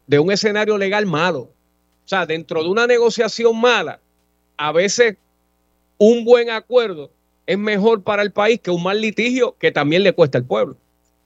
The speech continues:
Yo creo que en este momento, consumado el acto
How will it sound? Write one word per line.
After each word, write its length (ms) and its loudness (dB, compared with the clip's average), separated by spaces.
Yo 200 2
creo 260 4
que 240 2
en 180 2
este 240 0
momento, 540 -6
consumado 760 -2
el 60 -4
acto 440 -10